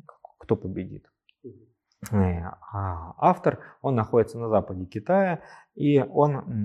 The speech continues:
Speaker 1: м, следит за, внимательно за этим исходом, потому что он принадлежит к одной из партий, и в зависимости от того, какая партия победит, ему либо голову отрубят, либо главным назначат. А, а,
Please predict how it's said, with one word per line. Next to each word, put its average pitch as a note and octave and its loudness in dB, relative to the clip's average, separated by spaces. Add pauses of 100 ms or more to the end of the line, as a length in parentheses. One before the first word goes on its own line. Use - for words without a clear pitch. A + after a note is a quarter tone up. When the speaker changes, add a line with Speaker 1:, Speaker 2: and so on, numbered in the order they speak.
(320)
Speaker 1:
м, G2 -10
следит A#2+ 2
за, - -10
внимательно G2 -4
за F#2+ -8
этим A#2 -4
исходом, G3+ 0
потому G2+ -6
что - -4
он G2 -2
принадлежит G2+ -2
к - 4
одной G2+ 0
из G2 -8
партий, G3 0 (180)
и A#2 -2
в G2+ 0
зависимости G#2+ -6
от A#2 -4
того, A2 0
какая G#2+ -6
партия G#2 0
победит, C3 -2
ему A2 0
либо G2+ -2
голову F#3 2
отрубят, G2+ -4
либо B2+ 0 (140)
главным G2 -2
назначат. F#2 -20 (500)
А, F#2 0 (140)
а, F#2+ -4